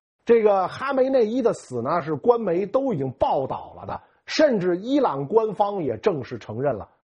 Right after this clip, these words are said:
面对这么多可靠的新闻，还有人不相信，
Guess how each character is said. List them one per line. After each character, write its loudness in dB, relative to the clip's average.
面 2
对 4
这 2
么 -2
多 4
可 -6
靠 0
的 0
新 -4
闻， 2
还 -2
有 4
人 0
不 -4
相 -2
信， -4